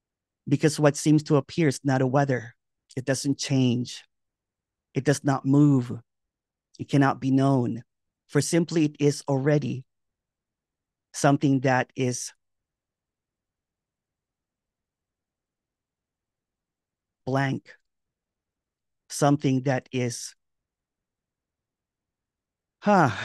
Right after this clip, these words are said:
<laughs> cannot be figured out.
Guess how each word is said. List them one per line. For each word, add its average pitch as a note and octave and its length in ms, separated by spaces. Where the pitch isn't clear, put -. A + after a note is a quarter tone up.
<laughs> - 1600
cannot F#3 340
be E3 100
figured D#3+ 440
out. D#3+ 360